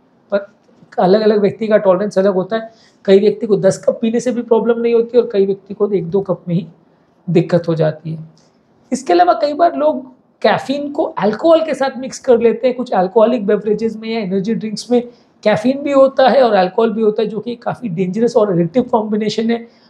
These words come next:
और इसमें लोगों को, अ, brain related problems भी हो सकते हैं, लोगों के risk taking behaviors भी develop हो सकते हैं,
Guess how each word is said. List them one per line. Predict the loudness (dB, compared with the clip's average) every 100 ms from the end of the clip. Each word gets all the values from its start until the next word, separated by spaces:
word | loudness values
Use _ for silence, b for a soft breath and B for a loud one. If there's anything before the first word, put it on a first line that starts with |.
| B 2
और | 4 2
इसमें | -6 -6 -2 -2 -2 0
लोगों | 2 4 2
को, | 4
अ, | 2 0 _ _ -2 -2 -2 -4
brain | -2 0 2 0
related | 2 2 2 -4
problems | -4 -4 -6 -6
भी | -4
हो | -2
सकते | -2 -2 -2
हैं, |
लोगों | 0 0
के | 0
risk | -2 -2 -6 -6
taking | -4 -4 0
behaviors | 2 4 2 0
भी | -2
develop | 0 0 0 -4
हो |
सकते | -8 -8 -6 -8
हैं, | -8